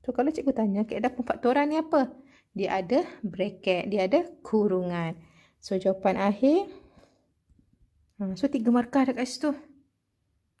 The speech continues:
Ha, ini bentuk arm. Ha,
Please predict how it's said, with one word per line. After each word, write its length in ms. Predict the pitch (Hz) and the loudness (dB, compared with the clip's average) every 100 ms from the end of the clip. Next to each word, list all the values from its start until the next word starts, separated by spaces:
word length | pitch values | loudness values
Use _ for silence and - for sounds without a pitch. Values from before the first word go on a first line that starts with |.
| 190 | -14
Ha, 240 | 180 170 | -10 -4
ini 160 | 214 254 | -2 -2
bentuk 320 | 240 - 180 - | -2 -4 -6 -2
arm. 400 | 196 214 254 392 - - _ _ _ _ _ _ _ _ _ _ _ _ _ _ _ _ _ _ - _ _ _ _ _ _ - _ - _ - _ _ | 0 4 2 2 -8 -20 _ _ _ _ _ _ _ _ _ _ _ _ _ _ _ _ _ _ -20 _ _ _ _ _ _ -20 _ -20 _ -20 _ _
Ha, 80 | 196 | -10